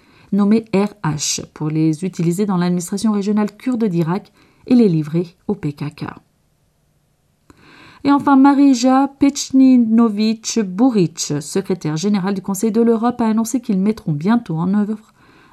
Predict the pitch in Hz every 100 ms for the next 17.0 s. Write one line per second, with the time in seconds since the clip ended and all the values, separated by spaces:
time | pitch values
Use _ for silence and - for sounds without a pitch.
0 | - 247 226 254 240 240 226 214 254 -
1 | 233 247 220 - 202 208 220 185 165 170
2 | - - - - 233 196 - 156 165 -
3 | 160 - 160 160 190 190 - 165 165 196
4 | 165 - 160 - _ - - - - _
5 | 214 220 214 208 196 202 196 190 190 190
6 | - 185 175 175 180 180 185 233 226 196
7 | 170 170 170 175 165 170 175 175 170 175
8 | 160 160 214 202 247 247 - - - -
9 | - - - 262 269 277 277 285 285 277
10 | 262 240 220 226 226 233 220 233 226 -
11 | 208 202 208 175 165 165 165 170 160 -
12 | 156 151 147 - - 160 156 165 165 165
13 | - 170 180 175 170 170 185 214 214 175
14 | - - 277 247 202 202 202 202 - 196
15 | 180 170 185 202 185 185 185 190 190 254
16 | 247 - 180 180 185 190 247 - - 262